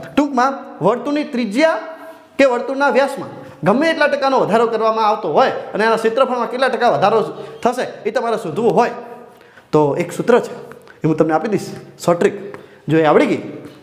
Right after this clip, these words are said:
તો બોલવાનું જય જલારામ. ક્લિયર? ચલો,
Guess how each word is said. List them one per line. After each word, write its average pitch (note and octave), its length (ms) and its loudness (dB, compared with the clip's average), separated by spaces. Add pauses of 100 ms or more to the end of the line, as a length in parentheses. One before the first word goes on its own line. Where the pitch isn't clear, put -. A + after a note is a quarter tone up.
(120)
તો D3+ 60 -2
બોલવાનું D3 300 4
જય F3 120 6
જલારામ. C3 300 0 (760)
ક્લિયર? C4+ 440 2
ચલો, C4+ 220 0